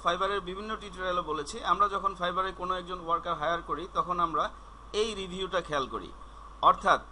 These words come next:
যেই ওয়ার্কারের ভালো রিভিউ আছে, তাকে আমি নির্দ্বিধায় হায়ার করতে পারি এবং সার্ভিসটি ক্রয় করতে পারি।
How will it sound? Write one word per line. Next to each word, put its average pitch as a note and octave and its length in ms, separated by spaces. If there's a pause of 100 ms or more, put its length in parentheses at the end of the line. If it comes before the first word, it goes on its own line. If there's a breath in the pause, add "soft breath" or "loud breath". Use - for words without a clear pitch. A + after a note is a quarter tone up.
(2750)
যেই A3+ 260
ওয়ার্কারের F#3+ 640
ভালো F3+ 320
রিভিউ F#3 360
আছে, F3+ 460
তাকে F#3 240
আমি F#3 360 (360)
নির্দ্বিধায় G3 580
হায়ার F3 240
করতে E3 280
পারি D#3+ 180
এবং E3+ 380
সার্ভিসটি E3 480
ক্রয় E3 240
করতে C3+ 280
পারি। E2+ 240